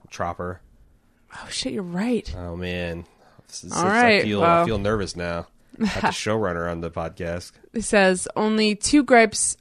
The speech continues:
Speaker 2: are fairly minor. One, if Banshee exists in anything like our world, no one that intimately connected to the Aryan Brotherhood gets elected to the U S Senate. Opposition research is too thorough."
Speaker 1: Yeah,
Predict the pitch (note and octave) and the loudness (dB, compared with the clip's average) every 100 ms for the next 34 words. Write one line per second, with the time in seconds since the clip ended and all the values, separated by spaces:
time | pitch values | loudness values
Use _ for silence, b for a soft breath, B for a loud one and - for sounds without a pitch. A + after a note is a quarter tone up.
0 | _ G3 F#3 F#3 - G#3+ G#3 G#3+ G#3 F3 | _ 4 4 2 2 4 4 4 4 2
1 | E3 D#3+ E3 F3 G#3 G#3+ G#3+ - F#3 - | 2 0 -2 2 2 2 0 -2 -4 -2
2 | G#3+ A3+ B3 C4 A3 G3+ G3 G3 - - | 0 2 0 -2 -4 -2 0 0 -4 -8
3 | - - F#3 F3+ - - G3+ G3+ F#3+ F3+ | -10 -6 -2 -2 -2 -2 -2 0 -2 0
4 | E3+ E3+ - G#3 G#3+ F#3 F3 F3 D#3+ E3+ | -2 -2 2 4 4 2 2 2 2 0
5 | - - F#3+ F#3+ G3+ G#3+ G3+ F#3+ F#3 F3 | -4 -8 -4 0 0 2 2 2 0 -4
6 | - A#3+ C4 C4+ C#4 C4+ B3+ A#3+ G3+ G3+ | -4 -8 -4 -4 -2 -4 -2 -2 -2 -4
7 | F#3+ - F#3 - - F#3 F#3+ F#3+ F#3 E3+ | -10 -8 -8 -8 -2 0 2 0 0 0
8 | D#3+ E3+ E3 - E3+ F3 D#3 E3 F3 E3 | 0 -2 -4 -4 -8 -4 -4 -4 -8 -10
9 | - E3 D#3+ E3+ F3 - D3+ C#3 - b | -8 -4 -2 -2 -2 -4 -4 -6 -10 b
10 | b b b F#3 F#3 G3 F3+ E3+ F#3 E3+ | b b b 2 4 2 0 0 -4 -2
11 | D#3+ D#3+ D#3+ D#3 E3+ - - E3+ D3+ - | -4 -4 -4 -4 -8 -10 -4 -4 -2 -4
12 | D#2+ F3 - _ _ _ _ _ _ _ | -6 -8 -14 _ _ _ _ _ _ _
13 | - _ _ _ - G2+ G2 | -20 _ _ _ 0 4 4